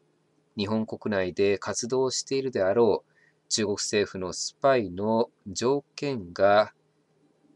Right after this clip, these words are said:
かなり判明いたしましたので、このスパイを絞り込めるんじゃないかと思われます。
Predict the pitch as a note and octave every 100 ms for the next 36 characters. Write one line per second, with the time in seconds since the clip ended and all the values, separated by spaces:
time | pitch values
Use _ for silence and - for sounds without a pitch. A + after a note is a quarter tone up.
0 | _ - F#2+ F2 D#2 A2 A2+ A#2 A2 -
1 | A#2 A#2+ - G#2 F2+ E2+ G2+ G#2+ - -
2 | - F#2 F2 - A2 G2 F#2 F#2 - _
3 | _ _ _ _ _ - A2+ B2+ D3 -
4 | D#3 D3 A2 F2+ G2+ A2+ G2 A2+ - F2+
5 | E2+ E2 E2 - -